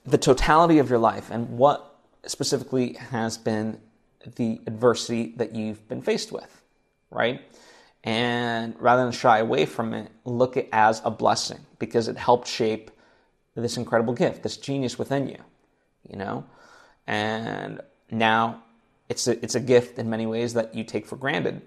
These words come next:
as evidenced by people in your life, right? So consider those two things, and it will get you closer, um, to that. Again, it's, it's a lot of,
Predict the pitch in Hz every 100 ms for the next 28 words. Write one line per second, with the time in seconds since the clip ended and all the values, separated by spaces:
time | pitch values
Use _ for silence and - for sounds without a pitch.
0 | - 110 113 110 - - 107 107 110 110
1 | - 107 110 117 - 110 - 113 123 208
2 | 370 - - 107 - - - - - -
3 | - 131 - 175 160 160 160 - 147 -
4 | 139 123 113 - 110 110 - 113 107 120
5 | 117 117 - _ _ _ _ _ _ _
6 | _ _ 147 139 143 139 - 139 135 -
7 | 123 113 - - 113 110 110 104 113 _
8 | _ _ - 135 127 92 - 120 123 104
9 | - 120 - - - 120 123 123 123 -